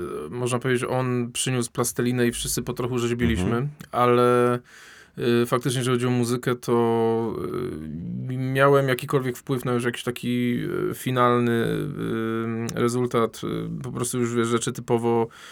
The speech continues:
Speaker 1: e, kosmetyczne, typu, słuchajcie, tego riffu mniej, tego riffu więcej, a tam może jeszcze jedną melodię spróbujmy dograć, a tutaj jeszcze z-, to już są takie sugestie. E, jeżeli chodzi o wokale, to ja dostałem, y, pełne pole do popisu. Y, nie było w sumie,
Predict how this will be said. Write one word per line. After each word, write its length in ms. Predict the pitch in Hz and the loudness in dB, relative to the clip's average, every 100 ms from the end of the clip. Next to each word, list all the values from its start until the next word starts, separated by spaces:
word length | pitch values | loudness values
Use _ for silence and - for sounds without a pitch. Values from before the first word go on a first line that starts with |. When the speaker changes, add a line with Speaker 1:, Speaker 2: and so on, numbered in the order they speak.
| - - - | -20 -14 -2
Speaker 1:
e, 240 | 107 113 | 0 0
kosmetyczne, 640 | 127 120 123 123 - 117 | 0 0 0 0 0 -2
typu, 440 | 120 - 120 117 113 | -4 -2 0 0 -2
słuchajcie, 320 | 120 117 113 | 2 2 2
tego 200 | 123 120 | 0 0
riffu 220 | 117 123 | 0 0
mniej, 320 | 120 123 123 123 | 0 2 4 2
tego 200 | 120 117 | 2 -2
riffu 220 | 117 120 | -2 2
więcej, 400 | 120 123 - 104 | 2 4 2 2
a 80 | 110 | 2
tam 160 | 113 | 2
może 200 | 120 120 | 2 2
jeszcze 200 | 113 - | 0 0
jedną 180 | 113 120 | 0 2
melodię 320 | 123 127 123 | 2 2 0
spróbujmy 420 | 120 123 120 120 | -2 -2 0 0
dograć, 340 | 117 120 120 - | 2 2 2 0
a 60 | |
tutaj 240 | - 123 120 | -6 0 0
jeszcze 240 | 120 117 | 0 -2
z-, 440 | 117 - - 104 - | -6 -8 -10 -8 0
to 80 | |
już 120 | 156 147 | 0 0
są 100 | 143 | 0
takie 200 | 143 143 | -2 -2
sugestie. 560 | 139 131 117 120 127 147 - - - _ | 0 0 2 2 0 -2 -16 -20 -20 _
E, 560 | - 107 107 107 110 113 | 0 4 4 4 2 0
jeżeli 240 | 117 131 | 0 0
chodzi 140 | 135 135 | 2 2
o 40 | |
wokale, 400 | 123 123 131 127 | 0 2 2 4
to 100 | 123 | 2
ja 60 | 120 | 2
dostałem, 1000 | 117 120 117 113 117 120 117 110 - - - - - - - - | 0 2 2 2 0 -2 -4 -4 -6 -4 -4 -4 -6 -6 -8 -4
y, 40 | |
pełne 260 | 131 123 113 | 0 2 2
pole 200 | 117 110 | 2 2
do 80 | 110 | 0
popisu. 800 | - 120 117 117 117 117 120 - 104 101 101 101 | -4 -4 -2 -2 0 0 -2 -2 -2 -2 -2 -4
Y, 20 | |
nie 280 | 107 120 117 | -4 0 0
było 220 | 120 117 | 2 2
w 60 | 110 | 2
sumie, 260 | 120 113 | -2 0